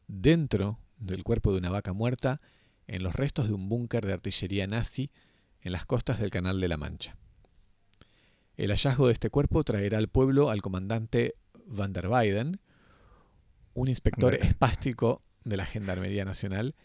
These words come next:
Speaker 1: que habla a través de una impenetrable mezcla de aforismos y de frases hechas y que inesperadamente es adorable más all-, más allá de ser incorregiblemente incompetente, baboso y desubicado.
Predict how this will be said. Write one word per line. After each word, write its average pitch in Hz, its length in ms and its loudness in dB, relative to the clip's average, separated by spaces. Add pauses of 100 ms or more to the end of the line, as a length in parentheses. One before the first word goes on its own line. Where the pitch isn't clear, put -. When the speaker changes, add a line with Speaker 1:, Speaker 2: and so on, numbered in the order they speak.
(300)
Speaker 1:
que 113 100 2
habla 117 160 4
a 110 40 0
través 107 320 2
de 117 60 0
una 104 80 -2
impenetrable 95 600 0
mezcla 104 360 -2
de 95 120 0
aforismos 117 640 -6
y 110 40 -8
de 87 80 -6
frases - 380 -6
hechas 135 480 -6 (600)
y - 80 -10
que 107 120 -6
inesperadamente 113 1080 4
es - 220 -6
adorable 101 680 0
más 127 260 -2
all-, - 280 -4
más 120 200 0
allá 120 240 -2
de 107 100 2
ser 120 300 -2 (1000)
incorregiblemente 120 880 2
incompetente, 104 680 -2
baboso 98 440 0
y 95 60 0
desubicado. - 640 -8